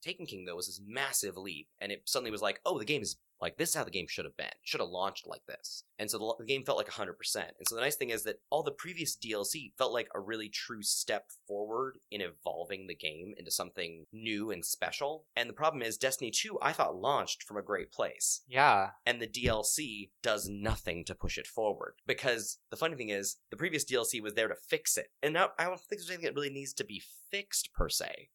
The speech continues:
Speaker 1: in the game. And so the D L C, and in any, in any other game, D L C, as long as it's more of the same, more of the thing I like, I'm on board. And yet Destiny two doing just more of the same feels like a weird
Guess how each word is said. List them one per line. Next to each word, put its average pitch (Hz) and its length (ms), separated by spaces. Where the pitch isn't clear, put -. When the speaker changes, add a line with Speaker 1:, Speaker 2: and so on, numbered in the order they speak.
Speaker 1:
in 104 140
the 95 80
game. 85 440
And 113 120
so 120 420
the 117 80
D 139 120
L 135 100
C, 151 280
and 160 100
in 165 80
any, 175 300
in 185 140
any 202 260
other 175 160
game, 165 480
D 147 100
L 143 120
C, 160 340
as 120 100
long 160 160
as 170 80
it's - 140
more 113 360
of 113 180
the 110 100
same, 139 380
more 107 220
of 127 80
the 120 80
thing 113 180
I 98 100
like, 117 320
I'm 127 140
on 107 160
board. 87 400
And 117 100
yet 120 160
Destiny 127 320
two 123 420
doing 107 260
just 110 200
more 98 180
of 98 80
the 92 80
same 104 420
feels 156 260
like 147 140
a 120 80
weird 110 400